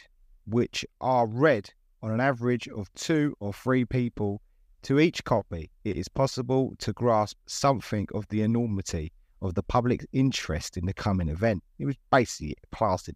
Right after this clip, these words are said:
everywhere. "It means that every day more printed matter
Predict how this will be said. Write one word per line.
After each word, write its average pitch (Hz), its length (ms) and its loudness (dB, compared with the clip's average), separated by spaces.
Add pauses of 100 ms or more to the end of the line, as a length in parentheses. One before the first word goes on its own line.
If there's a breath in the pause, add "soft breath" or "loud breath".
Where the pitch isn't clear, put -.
everywhere. 67 480 -2 (920)
"It 135 120 0
means 175 420 2
that 147 120 2
every 156 300 2
day 127 340 4
more 135 500 -2 (260)
printed 156 560 0 (320)
matter 120 540 -2